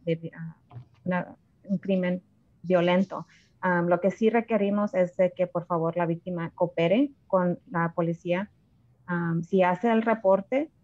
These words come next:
también incluye que, que, que presentan cargos contra, contra el,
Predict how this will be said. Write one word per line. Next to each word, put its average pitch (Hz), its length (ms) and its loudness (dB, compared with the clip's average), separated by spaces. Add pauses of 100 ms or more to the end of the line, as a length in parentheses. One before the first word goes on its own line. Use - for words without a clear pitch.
(220)
también 185 600 2 (1120)
incluye 190 840 4
que, 175 560 4 (800)
que, - 180 -2
que 196 100 -2
presentan 190 720 -2 (340)
cargos 180 540 -2
contra, 165 640 -2 (180)
contra 165 280 -4
el, 165 260 -2